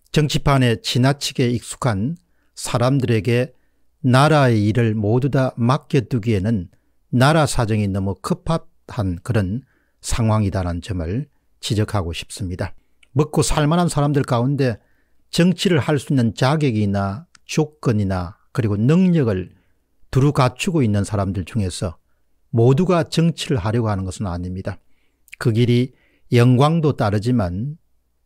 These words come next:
반드시 가시밭길이기 때문입니다. 따라서 자격과 조건, 능력을 갖춘 사람들이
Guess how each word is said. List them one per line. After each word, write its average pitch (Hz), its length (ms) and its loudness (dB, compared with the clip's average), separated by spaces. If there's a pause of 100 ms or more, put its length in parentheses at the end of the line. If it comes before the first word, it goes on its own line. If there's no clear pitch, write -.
(260)
반드시 160 720 -2
가시밭길이기 110 880 -4
때문입니다. 101 800 -12 (460)
따라서 123 340 2
자격과 123 800 0
조건, 123 520 0
능력을 139 420 2
갖춘 107 400 -4
사람들이 104 560 -6